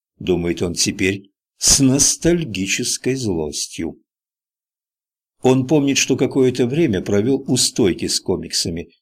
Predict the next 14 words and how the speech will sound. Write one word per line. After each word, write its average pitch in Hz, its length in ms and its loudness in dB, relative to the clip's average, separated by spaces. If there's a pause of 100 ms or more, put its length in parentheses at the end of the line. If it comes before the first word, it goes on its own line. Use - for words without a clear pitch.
(160)
вращал 135 580 4
её, 117 420 0 (120)
чтобы 98 420 0
посмотреть, 98 720 -2 (260)
нет 240 220 2
ли 101 340 4
новых 107 360 2
выпусков 98 500 0 (380)
«Бэтмена» 135 800 0 (340)
или 95 240 2
«Супербоя» 123 840 2
или 143 220 2
его 95 440 0 (120)
фаворита 101 640 0